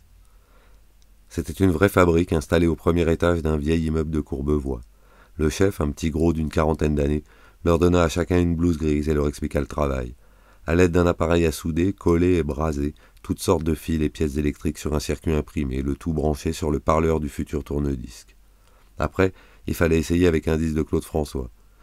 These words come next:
S'il n'y avait pas de son, tout était recommencé. Ils avaient dix appareils à finir avant midi. On ne les mit pas à un même établi,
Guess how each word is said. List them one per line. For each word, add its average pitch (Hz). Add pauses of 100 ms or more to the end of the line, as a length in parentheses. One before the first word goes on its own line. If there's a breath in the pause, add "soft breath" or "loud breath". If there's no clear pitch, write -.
(220 soft breath)
S'il 92
n'y 92
avait 85
pas 82
de -
son, 98
tout 92
était 87
recommencé. 76 (540 soft breath)
Ils 80
avaient 80
dix 90
appareils 87
à 80
finir 82
avant 76
midi. 76 (680 soft breath)
On 98
ne 101
les 107
mit 104
pas 104
à 87
un 87
même 87
établi, 80